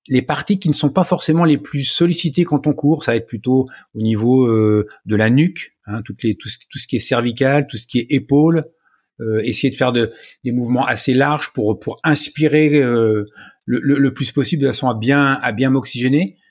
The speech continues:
Voilà, c'est, c'est plutôt des, des, des mouvements un peu instinctifs. J'ai pas forcément de, de routine particulière, mais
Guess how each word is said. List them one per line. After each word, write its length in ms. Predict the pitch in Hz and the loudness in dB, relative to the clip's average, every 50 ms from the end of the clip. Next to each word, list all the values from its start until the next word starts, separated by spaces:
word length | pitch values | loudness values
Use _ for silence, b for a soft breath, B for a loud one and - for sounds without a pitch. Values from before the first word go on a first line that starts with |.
| B B _ _ - | B B _ _ -8
Voilà, 160 | 117 113 107 | -6 -4 -4
c'est, 120 | - - - | -4 -4 -4
c'est 160 | - - 127 | -4 -4 -4
plutôt 200 | 123 131 165 170 | -4 -2 0 2
des, 140 | 156 147 139 | 2 2 2
des, 180 | 123 117 131 123 | 0 -2 -2 0
des 120 | 123 139 | 0 0
mouvements 320 | 147 143 143 147 165 156 | 2 2 2 2 2 2
un 40 | 143 | 2
peu 200 | - - - - - | 2 0 -2 0 0
instinctifs. 640 | 185 175 - - - 185 170 - - - 180 160 | 0 0 0 0 0 0 0 0 0 0 0 0
J'ai 140 | 135 131 127 | 0 0 0
pas 100 | - 185 | 0 0
forcément 420 | 185 - 170 - - 156 151 160 156 | 0 -2 -4 -4 -2 0 0 0 2
de, 220 | 139 135 131 131 | 2 2 2 2
de 100 | 113 123 | 0 0
routine 440 | 117 101 123 147 143 - 165 156 147 | 0 2 2 0 2 2 0 0 0
particulière, 640 | - 127 - - 135 - 135 127 135 160 175 165 143 | -2 -4 -4 -6 -6 -2 0 2 2 2 2 2 0
mais 220 | 131 123 117 | 0 0 -2